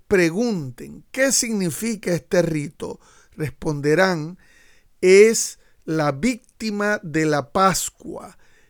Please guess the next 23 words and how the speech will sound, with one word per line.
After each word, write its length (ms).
en 280
honor 600
del 220
Señor, 840
que 120
pasó 540
por 240
alto 640
las 220
casas 480
de 100
los 180
israelitas 920
en 140
Egipto, 640
cuando 520
hirió 640
a 160
los 500
egipcios 880
y 200
libró 760
nuestras 1040